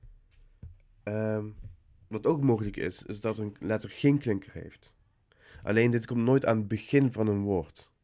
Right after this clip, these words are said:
Want Arabieren beginnen nooit een woord met een sukoon. En sukoon betekent dus een afwezig-, de afwezigheid van een klinker. Dus het is altijd de tweede letter of derde letter of in ieder geval niet, nooit de eerste.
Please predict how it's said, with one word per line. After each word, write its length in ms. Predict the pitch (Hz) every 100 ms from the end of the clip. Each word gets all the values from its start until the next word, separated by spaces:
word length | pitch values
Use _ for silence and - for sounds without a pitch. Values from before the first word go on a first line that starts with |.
| _ _ _ _ _ _ _ _ _ _ _
Want 160 | - 92
Arabieren 440 | 104 104 117 120
beginnen 300 | 107 113 110
nooit 280 | 113 131 131
een 240 | 95 104 101
woord 540 | 120 139 - - - _ _ _ _ _ _ _
met 220 | 104 104
een 300 | 107 107 123 _
sukoon. 480 | - 113 - 104 87 _ _ _ _
En 160 | - 90
sukoon 280 | 101 110 107
betekent 340 | 104 107 107
dus 220 | 107 123 -
een 120 | 92
afwezig-, 500 | - 92 107 117 113
de 200 | - 95
afwezigheid 560 | 82 101 113 113 117 107
van 140 | 101
een 80 | 101
klinker. 360 | 98 95 82 - - - - - _ _ _ _ _ _ _ _ _ _ _
Dus 180 | - 110
het 80 | 113
is 80 | 120
altijd 240 | 123 120
de 80 | 101
tweede 300 | - 110 104
letter 240 | 104 101
of 60 | 92
derde 220 | 98 95
letter 220 | 101 -
of 420 | - 95 - - _
in 120 | -
ieder 40 | 107
geval 160 | 104
niet, 260 | 117 123 117
nooit 220 | 117 127
de 60 | -
eerste. 380 | 85 - -